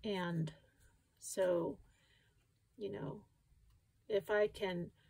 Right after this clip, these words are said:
approach my mistakes in my sketches f-, with, um, kind of some T L C toward myself, it allows me to keep showing up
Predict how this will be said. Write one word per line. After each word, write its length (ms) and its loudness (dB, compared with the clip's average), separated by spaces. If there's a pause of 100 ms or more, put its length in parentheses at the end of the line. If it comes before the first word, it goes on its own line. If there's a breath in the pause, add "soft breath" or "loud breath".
(140 soft breath)
approach 680 0 (600)
my 340 2
mistakes 540 2
in 80 2
my 120 0
sketches 720 6
f-, 80 -14 (500)
with, 360 8 (720 loud breath)
um, 380 -4 (1080 soft breath)
kind 220 -2
of 100 -2 (200)
some 220 -6
T 180 -2
L 100 6
C 240 0
toward 260 2
myself, 720 2 (1000 soft breath)
it 240 6
allows 380 6
me 120 0
to 100 -2
keep 220 -6
showing 380 -2
up 300 -4